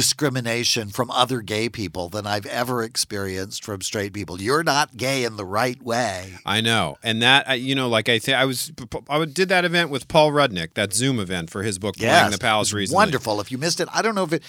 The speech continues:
Speaker 1: is it still
Speaker 2: I don't
Speaker 1: available to
Speaker 2: know.
Speaker 1: stream?
Speaker 2: I'll try to find it. We did it on Crowdcast. It was my first experience, so it may be live only, but if it's out there, I will post
Speaker 1: If it's
Speaker 2: it.
Speaker 1: on the Diesel site or something. It was
Speaker 2: Yeah.
Speaker 1: a great interview. I recommend it to you all. I,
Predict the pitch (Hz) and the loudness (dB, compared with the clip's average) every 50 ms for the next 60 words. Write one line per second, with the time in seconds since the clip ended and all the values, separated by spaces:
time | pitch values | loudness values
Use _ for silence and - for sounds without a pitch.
0 | - - - 156 139 139 160 151 - - - 208 202 214 254 302 359 359 381 381 | -14 -6 -2 0 2 2 2 0 0 0 2 2 4 6 6 6 6 6 6 4
1 | 381 180 - - 339 349 381 - - - 165 185 196 208 214 220 220 196 226 226 | 4 2 2 2 2 2 2 2 2 2 2 2 2 0 2 4 6 6 6 6
2 | - - 254 262 269 233 175 - 208 202 220 226 165 123 - 143 143 135 180 202 | 4 4 4 4 4 4 2 2 2 4 4 4 2 2 2 2 2 2 2 2
3 | 247 240 196 147 117 104 - - - 143 147 156 147 127 - 117 101 85 69 - | 2 2 0 0 -2 -4 -4 0 4 4 6 6 4 2 -2 -2 -2 -2 -2 -2
4 | - - 117 104 107 - 120 113 110 - 143 143 139 - 120 - - - 120 110 | -4 -6 -6 -6 -4 -4 -2 -4 -2 -2 -2 -2 -2 -2 -4 -6 -4 -4 -2 -2
5 | 101 85 - 110 104 113 123 139 156 156 160 139 117 107 110 110 113 110 113 117 | -2 -2 -4 -6 -6 -2 0 0 2 2 2 0 2 4 4 4 4 4 2 0
6 | 113 104 92 87 82 104 104 101 - 120 107 - - 139 143 170 165 - 123 110 | -2 -2 -4 -6 -6 -4 -6 -6 -4 -4 -4 -2 2 4 4 4 4 4 2 2
7 | 107 107 107 107 107 101 92 - - 113 110 107 127 135 143 - 156 147 147 143 | 4 4 2 2 0 -4 -4 -4 -4 -2 0 2 4 4 4 4 4 4 4 2
8 | 131 110 123 135 131 120 127 113 101 - 123 113 117 113 107 95 - 127 120 107 | 2 2 4 4 4 2 2 0 0 2 2 2 2 0 0 0 0 0 -2 -2
9 | 113 117 151 196 208 - 90 82 - - 156 190 214 202 127 135 135 123 117 98 | -4 -4 0 2 4 4 4 4 2 2 2 4 4 4 4 4 2 2 0 0
10 | 95 98 98 104 110 110 117 139 143 - 143 110 113 120 117 113 107 98 - 101 | 0 0 2 2 2 2 2 2 0 0 0 0 0 -2 -2 -4 -6 -6 -6 -4
11 | 95 95 104 113 110 98 104 110 107 104 | -4 -2 0 0 2 2 2 0 0 -2